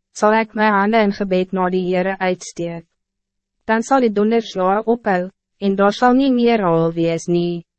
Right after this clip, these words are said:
dat u kan besef dat hierdie land aan die Heere behoort. Wat teen die ambtenare betref, ek weet u het nog nie ontzag vir God, die Heere, nie. Die vlas en die garsies is vernietig omdat die gars in die aar en die vlas in die knop was,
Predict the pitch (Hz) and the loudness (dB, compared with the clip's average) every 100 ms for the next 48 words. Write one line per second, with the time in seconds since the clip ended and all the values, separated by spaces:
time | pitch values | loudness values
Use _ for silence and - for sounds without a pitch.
0 | _ 185 202 220 214 208 208 226 208 202 | _ -4 -2 0 0 -2 -4 0 0 -2
1 | 196 190 196 196 208 196 180 180 180 - | -6 -4 -2 0 0 0 2 0 -2 -6
2 | 175 175 175 175 170 170 175 185 185 175 | -6 -4 -2 -2 -4 -4 -4 -2 -2 -2
3 | 165 165 _ _ _ _ _ _ _ - | -8 -12 _ _ _ _ _ _ _ -4
4 | 247 269 277 269 240 220 - 233 196 190 | -2 0 0 0 0 -4 -2 -2 0 0
5 | 190 196 196 180 170 - _ _ _ 196 | -2 -4 -8 -6 -8 -10 _ _ _ -8
6 | 190 - 226 240 254 214 196 190 196 208 | -8 -2 0 0 0 0 0 -2 -2 0
7 | 247 247 208 - 170 - 190 185 - 180 | 0 0 -2 0 -4 -4 -10 -8 -4 -4
8 | 180 _ _ - 180 180 180 180 175 175 | -4 _ _ -8 -6 -2 -2 -2 -2 -6
9 | 185 _ - 202 208 _ _ _ _ _ | -10 _ -12 -10 -10 _ _ _ _ _
10 | _ _ 247 226 - 277 269 269 254 254 | _ _ -8 -8 -4 -2 -2 -2 -2 -2
11 | - 220 208 - 190 190 214 - 208 196 | -2 -2 -2 -6 -8 -8 -12 -8 -2 0
12 | 202 247 254 254 214 208 214 233 208 190 | 0 -2 -4 -2 0 0 -2 -6 -2 -2
13 | 185 - 202 190 175 190 190 202 202 202 | -2 -4 -2 -2 0 0 0 0 0 0
14 | 202 - 190 165 - 196 196 - 185 165 | -2 -2 -2 -2 -2 -4 -4 -2 -2 -2
15 | - 160 151 | -4 -6 -6